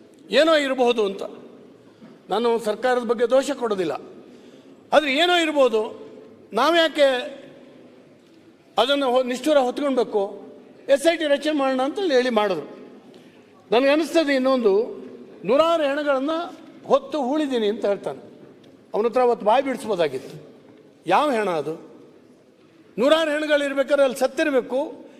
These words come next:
ಯಾರೋ ಮಿಸ್ಸಿಂಗ್ ಆಗಿರ್ಬೇಕು, ಯಾರೋ ಕಂಪ್ಲೇಂಟ್ ಕೊಡ್ಬೇಕಾಯ್ತು. ಇದನ್ನು ತನಿಖೆ ಮಾಡಬೇಕಾಗಿತ್ತು ಮೊದಲು. ನೂರಾರು ಶವಗಳು ಯಾವುದದು?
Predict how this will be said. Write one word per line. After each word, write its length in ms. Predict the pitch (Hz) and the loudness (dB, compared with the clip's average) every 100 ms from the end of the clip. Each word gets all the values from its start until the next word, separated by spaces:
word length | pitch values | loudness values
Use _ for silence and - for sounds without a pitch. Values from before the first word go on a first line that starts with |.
| - | 0
ಯಾರೋ 200 | 226 277 | 2 2
ಮಿಸ್ಸಿಂಗ್ 400 | 262 - 320 277 | 0 -4 -4 0
ಆಗಿರ್ಬೇಕು, 500 | 254 233 220 220 269 | 0 0 -2 -2 -2
ಯಾರೋ 220 | 247 262 | 0 0
ಕಂಪ್ಲೇಂಟ್ 420 | 262 269 302 277 | 0 0 0 0
ಕೊಡ್ಬೇಕಾಯ್ತು. 540 | 220 170 156 131 139 - - - _ 208 | -2 -4 -6 -12 -14 -20 -20 -20 _ -2
ಇದನ್ನು 280 | 311 349 330 | 2 2 2
ತನಿಖೆ 260 | 302 294 | 2 2
ಮಾಡಬೇಕಾಗಿತ್ತು 680 | 294 285 277 277 208 185 185 | 0 2 2 2 0 0 -4
ಮೊದಲು. 260 | 190 156 - - - - - - - - _ _ _ _ - - - - | -4 -6 -12 -16 -20 -20 -20 -20 -20 -20 _ _ _ _ -20 -20 -14 0
ನೂರಾರು 360 | 254 294 285 | 4 4 2
ಶವಗಳು 380 | - 262 262 262 | -2 -2 0 2
ಯಾವುದದು? 680 | 277 302 226 185 208 - | 2 2 0 -2 -6 -10